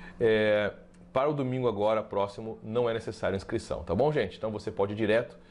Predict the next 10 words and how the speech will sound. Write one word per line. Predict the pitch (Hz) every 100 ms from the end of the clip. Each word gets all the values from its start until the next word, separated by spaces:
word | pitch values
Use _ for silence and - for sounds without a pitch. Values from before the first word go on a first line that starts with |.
| - - - - -
e | 117 113 - -
participar | 113 117 - 101 95 101 101
e |
receber | 98 110 - 85 85
de | 87
Deus. | 82 - -
Meu | 160 254
tema | 262 240 208 139
de | 113
hoje | 131 175 113 85